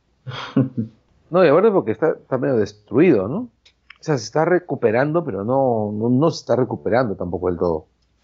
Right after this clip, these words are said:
Speaker 2: Esa es una. Lo otro es, este, tenemos, tenemos personajes complicados, personajes complicados que todavía no aparecen de nuevo. Por ejemplo,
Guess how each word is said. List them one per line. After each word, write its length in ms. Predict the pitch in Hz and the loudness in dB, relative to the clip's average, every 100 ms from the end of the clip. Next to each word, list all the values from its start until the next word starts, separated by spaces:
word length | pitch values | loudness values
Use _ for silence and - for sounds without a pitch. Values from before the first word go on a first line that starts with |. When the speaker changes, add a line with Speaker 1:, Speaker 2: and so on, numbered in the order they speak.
| - - - - | -12 -12 -16 -8
Speaker 2:
Esa 240 | 151 123 | -2 0
es 160 | 117 - | 0 0
una. 340 | 156 92 82 _ _ _ - | 0 0 -6 _ _ _ -6
Lo 220 | 117 170 | 0 2
otro 360 | 180 190 196 - | 4 4 2 2
es, 420 | 131 139 - - | 2 2 -2 -8
este, 520 | 117 104 101 - 104 | -2 0 0 -4 -6
tenemos, 720 | - 107 131 139 151 151 - - _ _ _ - | -2 0 2 2 2 0 -6 -18 _ _ _ -6
tenemos 600 | 110 127 139 143 - _ _ _ _ | 0 2 2 0 -4 _ _ _ _
personajes 580 | 143 123 117 120 147 156 | 2 2 2 0 0 -2
complicados, 1000 | - 120 104 101 92 113 123 262 - - _ _ _ _ _ | -2 -4 -2 -4 0 2 2 0 -8 -18 _ _ _ _ _
personajes 400 | - 110 117 135 | -12 -6 -4 -4
complicados 600 | 131 113 107 113 127 139 | -4 -2 -2 0 0 0
que 180 | - 156 - _ _ _ _ - | -2 -4 -6 _ _ _ _ -2
todavía 560 | 117 110 123 143 135 _ _ _ _ _ _ _ - | 2 2 2 0 -2 _ _ _ _ _ _ _ -10
no 100 | 135 | -6
aparecen 420 | 135 123 123 147 | -2 -2 -2 -4
de 100 | 113 | -2
nuevo. 340 | 113 185 87 - _ _ _ - | -2 -2 -2 -8 _ _ _ -6
Por 140 | 113 | -4
ejemplo, 680 | 110 151 110 98 92 82 | 0 -2 -2 -6 -6 -6